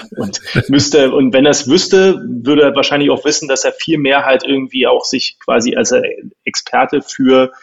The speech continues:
People-Arbeit sein müsste. Und die meisten Manager oder viele Manager, die ich auch in meiner Vergangenheit getroffen habe, sind auch gute People-Manager, also gute Leu-, also People-Experts, ähm,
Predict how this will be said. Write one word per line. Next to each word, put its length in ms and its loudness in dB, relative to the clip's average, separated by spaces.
People-Arbeit 540 0
sein 240 -2
müsste. 240 -6
Und 180 0
die 60 2
meisten 500 0
Manager 360 0
oder 140 0
viele 240 -4
Manager, 380 0
die 100 -6
ich 80 0
auch 120 -2
in 60 -8
meiner 200 -2
Vergangenheit 440 -2
getroffen 400 -6
habe, 140 -8
sind 300 2
auch 220 0
gute 240 0
People-Manager, 840 -4
also 320 -4
gute 380 0
Leu-, 220 2
also 320 -2
People-Experts, 880 -2
ähm, 520 2